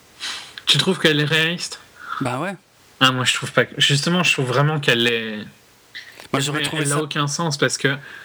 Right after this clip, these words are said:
Speaker 1: elle, elle
Speaker 2: Mm.
Speaker 1: part vraiment d'un extrême à l'autre, quoi.
Speaker 2: Ça, c'est vrai. Ça, je suis d'accord que ça manque un peu de transition, euh, entre leur réaction initiale à chaque fois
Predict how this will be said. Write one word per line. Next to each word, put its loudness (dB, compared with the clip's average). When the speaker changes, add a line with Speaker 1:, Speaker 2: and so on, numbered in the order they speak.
Speaker 1:
elle, 0
elle 4
Speaker 2:
Mm. -10
Speaker 1:
part 4
vraiment 0
d'un 2
extrême -2
à 2
l'autre, 0
quoi. -6
Speaker 2:
Ça, -2
c'est -4
vrai. -8
Ça, -2
je -2
suis -8
d'accord -6
que -6
ça -2
manque -4
un -6
peu -8
de -12
transition, -4
euh, -6
entre -4
leur -4
réaction -4
initiale -6
à -8
chaque -6
fois -4